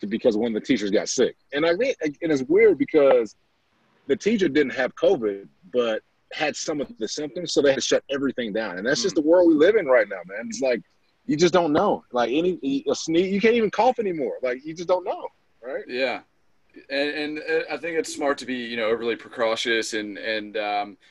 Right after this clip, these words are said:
Speaker 2: we're still learning about the best practices, and, you know, with sports coming back later this month, we'll, we'll see how it kind of progresses. Um,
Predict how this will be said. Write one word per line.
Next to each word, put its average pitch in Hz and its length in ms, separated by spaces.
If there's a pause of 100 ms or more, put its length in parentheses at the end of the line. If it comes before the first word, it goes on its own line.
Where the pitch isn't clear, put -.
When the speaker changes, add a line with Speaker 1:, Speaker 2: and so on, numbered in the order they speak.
(160)
Speaker 2:
we're 127 80
still 127 320
learning 120 320
about 110 260
the 117 60
best 110 280
practices, 117 720
and, 110 320
you 123 100
know, 107 100
with 107 120
sports 117 320
coming 107 240
back 104 240
later 110 180
this 107 160
month, 117 340
we'll, 113 160
we'll 117 120
see 127 160
how 113 180
it 107 60
kind 107 160
of - 60
progresses. 107 760
Um, 107 320